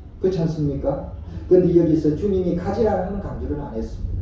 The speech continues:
왜? 우리를 강조하기 위해서. 포도나무가 있는데 이 포도나무가 주님 자신입니다. 근데 요 가지 부분에서는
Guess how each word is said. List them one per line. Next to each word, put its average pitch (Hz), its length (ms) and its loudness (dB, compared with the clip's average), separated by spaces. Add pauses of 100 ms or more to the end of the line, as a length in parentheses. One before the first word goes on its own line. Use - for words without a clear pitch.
왜? 98 140 -4 (640)
우리를 147 460 4
강조하기 - 580 -6
위해서. - 160 -10 (880)
포도나무가 247 680 6
있는데 - 580 -4 (720)
이 233 180 -6
포도나무가 220 460 2
주님 247 240 -6
자신입니다. - 640 -8 (1040)
근데 254 320 4
요 226 320 6 (400)
가지 294 320 6
부분에서는 220 800 2